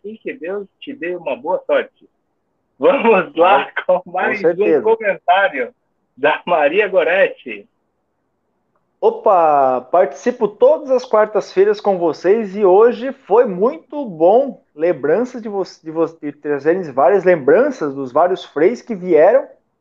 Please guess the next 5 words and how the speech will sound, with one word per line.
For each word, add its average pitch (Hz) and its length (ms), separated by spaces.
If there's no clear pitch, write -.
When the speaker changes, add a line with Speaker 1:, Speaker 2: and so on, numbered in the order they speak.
Speaker 2:
é, 143 180
conosco 175 640
e 190 60
já 180 220
partiram, 240 840